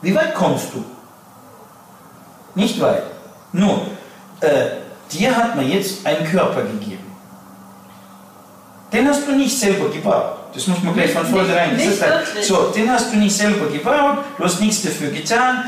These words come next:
Speaker 1: weil Mama und Papa haben dazu, äh, das meiste beigetragen und so weiter. Jetzt steckst du in dem drin. Also du hast ihn bekommen. Also hast du ein Auto gekauft. So. Und es ist nicht wichtig, wie du es tankst, wie du es nutzt,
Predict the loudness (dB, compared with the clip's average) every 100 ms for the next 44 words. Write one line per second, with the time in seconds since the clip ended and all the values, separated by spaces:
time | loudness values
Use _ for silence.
0 | -6 0 2 2 2 0 2 2 2 2
1 | 2 0 -2 -2 0 0 2 2 2 2
2 | 2 0 0 0 2 0 0 2 0 -2
3 | -2 -2 -2 -2 -2 -4 -4 -2 0 0
4 | 0 0 0 -2 -10 -16 -6 -2 0 0
5 | 0 2 2 0 0 2 2 0 -4 -8
6 | -16 -20 -20 -8 -4 0 0 0 0 0
7 | 2 2 2 -2 -6 -8 -10 -12 -14 -20
8 | -20 -20 -20 -20 -20 -20 -20 -6 0 0
9 | 0 -8 -16 -20 -20 -20 -20 -20 -20 -20
10 | -2 2 2 2 -4 -10 -4 -2 0 -2
11 | -4 -4 -8 -6 -8 -6 -4 -2 -2 0
12 | 0 0 -8 -14 -20 -20 -20 -8 -6 -4
13 | -2 0 0 -2